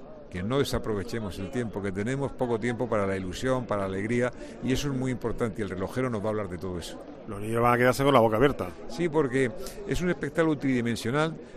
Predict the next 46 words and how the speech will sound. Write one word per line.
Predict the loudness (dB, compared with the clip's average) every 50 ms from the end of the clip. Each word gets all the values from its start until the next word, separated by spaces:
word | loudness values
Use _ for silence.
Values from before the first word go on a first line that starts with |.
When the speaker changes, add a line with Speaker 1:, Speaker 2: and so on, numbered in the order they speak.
| -14 -10 -6
Speaker 1:
en | -4 -4
el | -4 -4
que | -4 -4 -2 -2 -2 -2
se | -2 -2 -2 -2
construye | -2 -4 -2 0 2 2 4
y |
se | 4 4
reconstruye | 2 2 2 0 -2 -4 -4 -2 0 2 2
la | 2
fachada | 2 0 -2 0 2 2
del | 4 4
ayuntamiento | 2 2 2 2 2 2 2 2 0 0
de | 0
una | 2 2 4
manera | 4 6 6 6 6 6 4 -2 -12 -12 -10 -12 -12 -12 -10 -6
que, | -2 -2 0 0 0 0 -2 -2 -4
que | -4
se | -2 0 2
vive | 4 6 6 4
intensamente, | 4 2 0 0 2 2 2 2 2 2 2 2
porque | 2 0 0 2
parece | 4 4 6 6 8 6
muy | 8 6
real, | 6 8 8 6 6 4 2 -4 -2
parece | 2 2 2 2 2 0
muy | 0 0 2
real, | 2 4 4 4 4 2
porque | 0 0 0 0
ya | 0
estas | 0 -2 -4 -4
técnicas | -2 -2 -2 0 0 2 2 2 2
de, | 2 -2 -4 -8 -12 -6 -2
de | -2 2
videomapping | 2 4 4 4 4 4 4 4 4 4 2 0 0 -2 -4 -8 -12 -8 -4
construyen | -4 -4 -2 -2 -2 0 0 2 0 0 0 -2 0 0
verdaderas | 2 2 2 2 4 4 4 4
maravillas, | 2 2 2 2 2 2 2 2 0 0 -2
¿no? | -2 -4 -6 -8 -10 -12 -12 -12 -10 -10 -10 -12 -8 -4 2
Speaker 2:
Y | 6
ya | 6 8 8
termino, | 8 6 8 8 8 8 8 8
eh, | 8 8 8 10 10 10
el | 10 8
árbol | 8 8 8 6 6
de | 6 6
Navidad, | 6 6 6 6 6 6 4 4